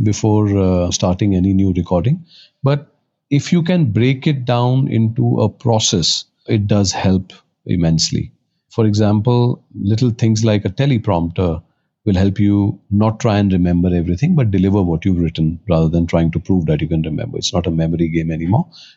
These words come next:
It's really about what you want to say. One should use that. To me, I'm still learning every day.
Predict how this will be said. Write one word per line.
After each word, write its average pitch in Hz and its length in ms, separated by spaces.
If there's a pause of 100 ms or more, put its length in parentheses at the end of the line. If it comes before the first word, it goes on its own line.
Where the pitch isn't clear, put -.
It's 95 160
really 90 220
about 85 280
what - 200
you 87 80
want 80 180
to - 80
say. 78 220 (300)
One 110 180
should 120 180
use 120 240
that. 104 280 (420)
To 123 80
me, 143 640 (200)
I'm 104 120
still - 180
learning 98 480 (160)
every 85 260
day. 78 200